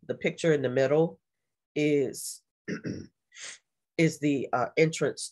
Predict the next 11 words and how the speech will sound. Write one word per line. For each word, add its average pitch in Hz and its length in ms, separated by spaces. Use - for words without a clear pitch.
to 143 200
the 135 120
optometry 123 580
services, 131 720
uh, 123 340
where 127 300
our 120 380
eyewear 135 400
gallery, 131 640
uh, 143 220
was, 131 600